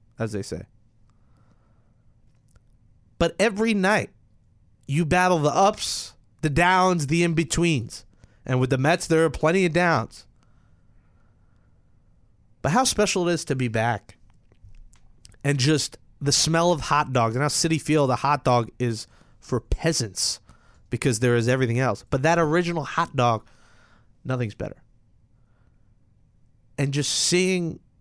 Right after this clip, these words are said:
the roster lineup, chills every time they announce the roster lineup on that foul line. Chills every year I get every time.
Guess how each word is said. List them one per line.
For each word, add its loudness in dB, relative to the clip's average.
the 0
roster 0
lineup, 0
chills 4
every 0
time 0
they 0
announce 0
the -2
roster 0
lineup 0
on 2
that 2
foul 2
line. -6
Chills 2
every 0
year 4
I 2
get 2
every -2
time. -2